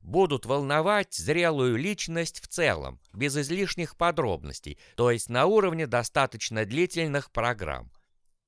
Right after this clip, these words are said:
Локальные срывы его не беспокоят,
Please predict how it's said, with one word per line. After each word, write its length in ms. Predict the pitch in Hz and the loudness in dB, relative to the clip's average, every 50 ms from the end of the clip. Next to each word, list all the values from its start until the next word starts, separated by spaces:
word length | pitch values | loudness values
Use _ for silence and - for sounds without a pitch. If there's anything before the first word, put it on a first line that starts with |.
| _ _ _ - | _ _ _ -2
Локальные 680 | 92 104 113 - - 139 135 127 120 107 107 104 95 | 0 0 0 0 2 4 4 4 4 2 0 0 0
срывы 600 | - - 147 165 202 214 208 180 190 190 - - _ - | 0 0 0 2 4 4 4 4 2 0 -2 -4 _ -12
его 380 | 85 95 120 123 120 165 180 | -6 -4 -2 2 4 4 4
не 140 | 175 165 156 | 4 2 -2
беспокоят, 840 | 135 156 135 - - 160 160 156 - - 95 87 78 69 - - | -4 -4 -6 -4 -2 0 0 0 0 -2 -2 -2 -2 -2 -6 -8